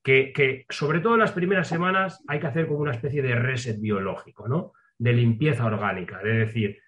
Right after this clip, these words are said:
bueno, eh, yo llevo muchos años comiendo mal, eh, no voy a decir que lo voy a hacer toda la vida, me voy a comprometer en un proceso de dos, tres semanas, a mí me gusta hablar de veintiún días, ¿vale?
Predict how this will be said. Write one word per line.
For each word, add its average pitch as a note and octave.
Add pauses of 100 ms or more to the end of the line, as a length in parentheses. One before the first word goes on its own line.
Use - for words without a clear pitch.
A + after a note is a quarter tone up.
(120)
bueno, A#2 (200)
eh, B2+
yo D3
llevo D#3+
muchos C#3+
años C3+
comiendo C3
mal, G3+ (640)
eh, D3+ (100)
no G3+
voy C#4
a A#3+
decir G#3+
que G3+
lo G3
voy F3+
a E3+
hacer D3+
toda C#3+
la C3
vida, F3+
me E3
voy C#3+
a F#3
comprometer D#3+ (200)
en C3
un D3
proceso C#3+
de C3
dos, C#3+
tres C#3
semanas, C3+
a A#2+
mí B2+
me C#3
gusta C3
hablar A#2+
de A2
veintiún G#2+
días, A2
¿vale? A#2